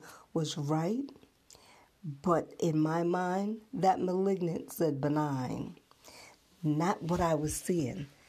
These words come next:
I said, "No, I don't have cancer." I said, "This is wrong." I kept reading it, and over and over again, I saw that word,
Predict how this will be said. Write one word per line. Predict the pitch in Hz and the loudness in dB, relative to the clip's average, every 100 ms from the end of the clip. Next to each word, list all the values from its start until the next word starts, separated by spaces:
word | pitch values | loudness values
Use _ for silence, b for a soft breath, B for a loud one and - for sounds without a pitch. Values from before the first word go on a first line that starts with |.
| B B B B B _ _ _ _ _ _ | B B B B B _ _ _ _ _ _
I | - 143 | -2 -2
said, | 135 - 160 131 160 | -4 -2 0 0 -2
"No, | 135 131 123 143 - - | -2 -2 -2 -6 -8 -2
I | |
don't | 170 127 | 0 0
have | 117 - | -4 -8
cancer." | - 139 127 147 - - B B B B | -10 -8 -8 -10 -16 -16 B B B B
I | 160 | -4
said, | 170 147 143 | -2 -2 -2
"This | 214 202 | -2 -2
is | 143 127 | -4 -4
wrong." | 156 - 254 - - _ _ - _ _ _ _ _ _ - | -6 -8 -10 -18 -20 _ _ -20 _ _ _ _ _ _ -14
I | 65 | -14
kept | - 127 131 143 | -4 -4 -4 -2
reading | 139 151 165 175 190 | -2 0 2 2 0
it, | 214 240 - B B B B B | -4 -8 -12 B B B B B
and | 202 - - | -2 -2 -4
over | 196 220 240 233 240 | 0 0 0 -2 -2
and | 240 - | -2 -4
over | 208 226 247 208 165 | -2 -2 0 0 0
again, | 156 156 147 - | -2 -2 -4 -4
I | - 202 | -2 -2
saw | - - - 269 262 254 | -4 -10 -2 0 0 -2
that | 180 147 - - | -2 -2 -4 -6
word, | - - | -6 -6